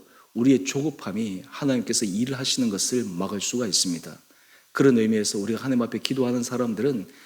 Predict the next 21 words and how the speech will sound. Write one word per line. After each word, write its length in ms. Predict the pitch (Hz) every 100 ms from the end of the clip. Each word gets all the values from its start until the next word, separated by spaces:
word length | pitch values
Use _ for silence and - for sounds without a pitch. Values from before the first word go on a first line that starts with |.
| -
성령의 480 | - 165 151 143 123
인도하심을 580 | 151 151 147 135 - 127
받아서 640 | 107 113 104 - 90 131 - - _
지혜로움 520 | - - 151 135 123 117
가운데 520 | 92 87 87 117 110
그 160 | - 117
일을 380 | 92 107 101
행해야 220 | 98 92 107
합니다. 420 | 101 87 85 78 - - - - - -
잠언 280 | 110 113 117
구 100 | 117
장 140 | 117
십 160 | - 135
절 160 | 135
말씀을 380 | 107 92 - 95
보면 400 | 92 87 82 135 - - - -
여호와를 400 | 98 120 127 131
경외하는 460 | - 113 135 139 131
것이 280 | 123 - 120
지혜의 420 | - 151 131 127
근본이라고 840 | 143 160 156 117 92 104 151